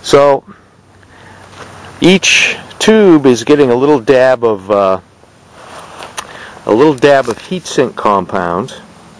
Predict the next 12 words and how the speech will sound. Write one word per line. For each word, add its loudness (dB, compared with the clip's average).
in 0
an 2
effort -2
to 0
increase, -4
um, -4
the 2
efficiency, -4
the, -6
the -6
transfer -4
efficiency -6